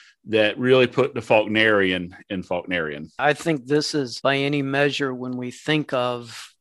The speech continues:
Speaker 2: a Faulkner novel, this is what everybody's mind races to right away. And the other thing that I think it's fun to kind of note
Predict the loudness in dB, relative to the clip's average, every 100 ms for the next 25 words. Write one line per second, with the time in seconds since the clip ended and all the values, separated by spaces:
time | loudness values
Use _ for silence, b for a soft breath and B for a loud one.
0 | _ -10 -10 0 0 0 -4 -6 -2 -2
1 | -2 -4 -6 -8 -8 -8 -6 -4 -2 -4
2 | -4 -6 -6 -8 -6 -2 -2 -2 -6 0
3 | 6 6 4 -2 -4 -2 4 6 6 6
4 | 6 6 6 6 4 4 0 -4 -8 -6
5 | -8 -2 2 6 6 4 2 -2 0 -2
6 | -2 -6 -8 -10 -10 -4 -4 -4 -8 -4
7 | -2 -2 -4 -4 0 0 0 -6